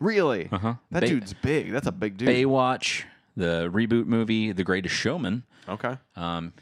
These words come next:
Speaker 2: he, I guess he's relatively new to film. It didn't. His first movie
Speaker 1: He's
Speaker 2: wasn't until
Speaker 1: younger.
Speaker 2: twenty twelve.
Speaker 1: Yeah.
Speaker 2: And I just was
Speaker 1: I think he's
Speaker 2: surprised.
Speaker 1: a younger dude.
Speaker 2: Uh, Greatest Showman. I'm trying to look for big ones. Obviously, Aquaman,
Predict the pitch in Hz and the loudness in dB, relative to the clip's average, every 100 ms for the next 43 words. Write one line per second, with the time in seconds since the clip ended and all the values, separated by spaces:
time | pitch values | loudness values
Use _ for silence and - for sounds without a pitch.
0 | _ _ 85 90 156 - 80 80 80 95 | _ _ -8 -6 -4 -4 -2 -4 -2 -2
1 | 85 87 104 80 - 143 104 85 107 104 | -2 -2 -2 -4 -2 -2 -2 -2 -2 -2
2 | 80 90 - 117 120 113 110 104 95 85 | -4 -8 -4 -2 0 2 2 2 0 0
3 | 104 110 104 85 - 107 95 98 - 143 | -2 0 -2 -4 -2 -2 -2 -6 -12 -10
4 | 127 101 95 101 95 87 60 85 - 82 | -8 -6 -6 -4 -4 -6 -10 -10 -8 -10
5 | - 160 165 110 101 95 107 95 95 98 | -8 -6 -6 -4 -2 -2 -2 -4 -4 -8
6 | _ _ - 87 87 90 113 107 - 110 | _ _ -8 -4 -4 -2 -2 -2 -2 0
7 | 107 104 104 101 101 101 98 92 _ 85 | 0 0 0 0 0 -2 -4 -12 _ -8
8 | 87 82 82 85 80 80 80 78 - 85 | -6 -6 -8 -10 -10 -8 -10 -8 -4 -2
9 | 78 78 82 82 92 87 85 85 85 | -2 -6 -4 -4 -6 -6 -6 -6 -8